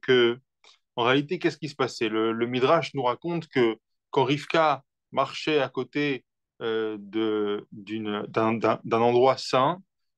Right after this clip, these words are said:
on dit d'une, d'une synagogue, c'est comme ça qu'on nous le raconte quand on est, quand on est enfant, quand elle passait à côté d'une synagogue, alors, euh, le, le bébé s'agitait. Et quand elle passait à côté d'un endroit d'idolâtrie,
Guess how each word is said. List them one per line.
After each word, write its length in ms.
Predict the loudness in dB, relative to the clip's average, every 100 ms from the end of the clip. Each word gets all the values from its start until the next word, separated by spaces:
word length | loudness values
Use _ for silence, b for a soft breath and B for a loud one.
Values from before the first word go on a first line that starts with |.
| _
on 180 | -16 -10
dit 180 | -8 -6
d'une, 400 | -6 -6 -8 -6
d'une 160 | -6
synagogue, 520 | -4 2 4 8 6
c'est 120 | 6 -2
comme 140 | -2
ça 140 | -2
qu'on 120 | -2 -4
nous 80 |
le 60 | -2
raconte 340 | -4 -4 -6 -4
quand 120 | -6
on 100 | -4
est, 260 | -4 -4 -10 _ _ -4
quand 120 | -2
on 120 | -2
est 20 |
enfant, 320 | -4 0 0 0
quand 160 | 2
elle 160 | 0 2
passait 260 | 0 0
à 80 | -2
côté 220 | 0 -4
d'une 160 | -6 -10
synagogue, 680 | -10 -6 -2 2 2 2 -2 _ _ _ _
alors, 500 | -2 2 2 0 -6 _ _
euh, 500 | -12 -10 -8 -10 -10
le, 300 | -6 -4 -6 -6
le 160 | -6
bébé 480 | 0 0 4 4 4
s'agitait. 680 | 2 0 0 0 -4 -2 -4 _ _ _ _ _ _
Et 40 | -2
quand 260 | 0 0
elle 140 | -2 -2
passait 320 | -4 -2 -2
à 80 | 0
côté 400 | -4 -4 -2 -2
d'un 140 | -2
endroit 360 | -4 0 0 0
d'idolâtrie, 840 | 0 2 2 0 -4 -2 -2 -6